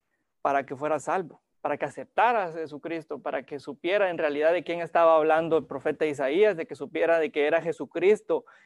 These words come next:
el que hace años había, había él profetizado y de que ya había ocurrido eso y de que Jesucristo había venido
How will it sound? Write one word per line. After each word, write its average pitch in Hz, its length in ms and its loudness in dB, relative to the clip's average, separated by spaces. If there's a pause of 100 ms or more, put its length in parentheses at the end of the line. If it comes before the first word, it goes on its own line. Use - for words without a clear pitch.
(160)
el 143 220 -4
que 151 80 -2
hace 151 240 0
años 175 440 0
había, 160 400 -2 (320)
había 160 380 0
él 160 80 0
profetizado 170 760 0
y 185 120 -4
de 160 160 -2
que 160 120 -4
ya 156 140 2
había 175 240 4
ocurrido 170 580 0
eso 233 280 0 (200)
y 170 120 -4
de 170 100 -2
que 175 100 -4
Jesucristo 170 560 -4
había 170 180 0
venido 196 440 -4